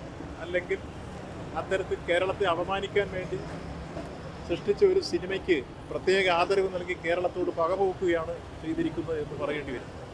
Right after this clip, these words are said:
അത് അങ്ങേയറ്റം പ്രതിഷേധാർഹമാണ്. യഥാർത്ഥത്തിൽ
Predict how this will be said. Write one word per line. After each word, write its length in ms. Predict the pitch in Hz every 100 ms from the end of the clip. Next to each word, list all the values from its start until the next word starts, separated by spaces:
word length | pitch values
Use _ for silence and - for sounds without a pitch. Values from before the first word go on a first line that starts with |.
| - - - - - -
അത് 100 | 156 160
അങ്ങേയറ്റം 480 | 175 190 - 190 190 - - - - - -
പ്രതിഷേധാർഹമാണ്. 920 | 165 190 - 208 208 190 185 170 170 202 - - - -
യഥാർത്ഥത്തിൽ 500 | 160 175 175 175 165